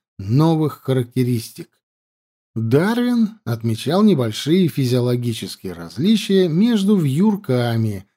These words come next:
обитающими на разных островах Галапагосского архипелага. Внимание же антропологов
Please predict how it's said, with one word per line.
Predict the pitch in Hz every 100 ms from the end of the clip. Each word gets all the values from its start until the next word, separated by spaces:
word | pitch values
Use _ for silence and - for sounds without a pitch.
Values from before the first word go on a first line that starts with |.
| _
обитающими | 110 110 113 143 151 127 - 123 120
на | 117 113
разных | 175 170 156 -
островах | 120 - 110 123 202 - - _ _
Галапагосского | 131 151 123 127 110 123 143 - - 135 127 120
архипелага. | 127 - 123 143 143 123 95 82 - _ _ _ _ _ _ _ _
Внимание | 123 123 135 131 131 117 110 104
же | 107
антропологов | 113 110 113 110 175 202 147 113 -